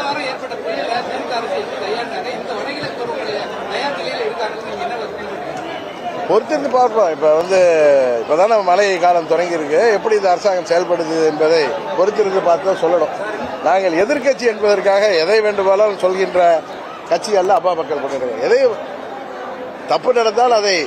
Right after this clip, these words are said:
Speaker 2: தீவிரமாக எதிர்ப்பதும், சரியாக நடந்தால் அதை பாராட்டுவதும் தான் அம்மா மக்கள் முன்னேற்ற கழகத்தின் நிலைப்பாடு. அந்த அடிப்படையில் தான் நான் சொல்றேன். இதுல உடனே கூட்டணிக்கு போயிடுவீங்க, அந்த பக்கம் சாயிறாரு, இந்த பக்கம் சாயிறாருலாம் கிடையாது. எந்த ஒரு விஷயத்திலும் சரியான ஒரு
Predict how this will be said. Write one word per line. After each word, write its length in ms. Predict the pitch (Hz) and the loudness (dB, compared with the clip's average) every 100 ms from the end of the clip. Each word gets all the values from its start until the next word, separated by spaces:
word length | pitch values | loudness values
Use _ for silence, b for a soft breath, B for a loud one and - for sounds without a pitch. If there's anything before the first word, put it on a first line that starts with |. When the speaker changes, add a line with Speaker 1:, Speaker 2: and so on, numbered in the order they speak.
| - | 2
Speaker 2:
தீவிரமாக 440 | 208 220 208 208 202 | 2 4 2 2 4
எதிர்ப்பதும், 520 | 180 180 175 175 226 233 - - - - - - - - - - - 165 | 2 2 2 4 2 0 -10 -12 -12 -12 -12 -12 -10 -10 -8 -6 -2 0
சரியாக 340 | 254 294 285 254 | 2 4 2 2
நடந்தால் 340 | 240 226 294 269 | 2 2 2 4
அதை 100 | 226 175 | 2 2
பாராட்டுவதும் 640 | 202 269 269 233 233 214 226 | 2 4 4 4 4 4 2
தான் 140 | 269 196 | 2 2
அம்மா 160 | 247 247 | 2 0
மக்கள் 260 | 220 214 185 | 2 0 2
முன்னேற்ற 260 | 196 185 180 | 2 2 4
கழகத்தின் 380 | 170 - 160 | 4 2 2
நிலைப்பாடு. 360 | 147 170 160 131 - 165 | 2 4 2 2 0 -2
அந்த 160 | 233 220 | 0 2
அடிப்படையில் 480 | 226 262 254 240 226 | 0 2 2 2 2
தான் 100 | 247 | 2
நான் 140 | 196 185 | 2 0
சொல்றேன். 340 | 175 202 262 - - - - | 2 2 2 -2 -6 -6 0
இதுல 180 | 214 220 | 4 6
உடனே 240 | 233 247 226 | 6 4 2
கூட்டணிக்கு 360 | 247 247 240 208 | 2 2 0 0
போயிடுவீங்க, 380 | 220 214 208 226 208 - - - | 2 2 2 2 2 0 -6 -4
அந்த 140 | 190 233 220 | 0 0 0
பக்கம் 260 | 226 233 214 | 0 2 2
சாயிறாரு, 360 | 214 202 214 208 | 4 4 4 2
இந்த 100 | 208 208 | 0 0
பக்கம் 260 | 233 180 | 0 2
சாயிறாருலாம் 500 | 190 190 180 196 180 | 2 4 4 2 2
கிடையாது. 360 | 170 180 156 190 262 - - - - - - 190 | 2 4 4 2 2 -2 -10 -10 -10 -8 -2 0
எந்த 140 | 233 269 254 | 2 4 6
ஒரு 100 | 233 202 | 6 4
விஷயத்திலும் 580 | 214 233 214 185 202 262 - - - - - - | 4 2 2 2 2 2 -2 -8 -10 -8 -4 0
சரியான 480 | - 247 269 277 277 | 0 2 2 4 4
ஒரு 100 | 233 | 4